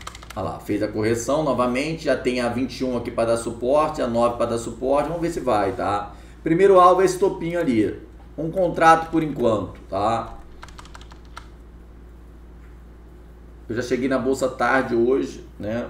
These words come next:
Quatro horas, mais ou menos, aí não deu pra eu fazer muita coisa, tá? Tô fazendo esse tradezinho só didaticamente pra ver se vai, mas eu não gosto de operar nesse horário,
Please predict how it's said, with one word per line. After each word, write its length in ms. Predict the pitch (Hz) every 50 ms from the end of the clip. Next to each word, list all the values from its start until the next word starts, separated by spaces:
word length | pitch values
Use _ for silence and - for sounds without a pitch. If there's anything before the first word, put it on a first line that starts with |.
| - - - - - -
Quatro 460 | - 104 107 113 - - - 101 98
horas, 420 | 90 92 98 110 117 113 101 87 90
mais 160 | 101 101 95
ou 80 | 95 90
menos, 340 | 92 98 104 113 117 110
aí 120 | 110 110 117
não 100 | 120 123
deu 160 | 113 117 113
pra 100 | 113 -
eu 40 | 117
fazer 200 | 113 117 110 117
muita 240 | 113 117 110 123 123
coisa, 420 | - - 95 92 92 90 87 90
tá? 360 | 87 - - 101 104 104 104 101
Tô 100 | - 123
fazendo 180 | 139 147 151
esse 120 | 156 151 -
tradezinho 520 | 156 147 139 147 139 123 143 143 147 139
só 180 | 143 - 160 160
didaticamente 840 | 151 143 127 143 139 127 117 - 139 131 113 110 110 113 110 110
pra 160 | - 117 110 107
ver 120 | 104 107
se 120 | 107 -
vai, 260 | 95 90 104 101 107 107
mas 160 | 113 110 123
eu 60 | 143
não 120 | 160 165
gosto 160 | 139 131 135 135
de 60 | 139
operar 320 | - 131 123 117 117 117
nesse 180 | 117 117 113 139
horário, 460 | 123 113 98 92 90 87 85 80 -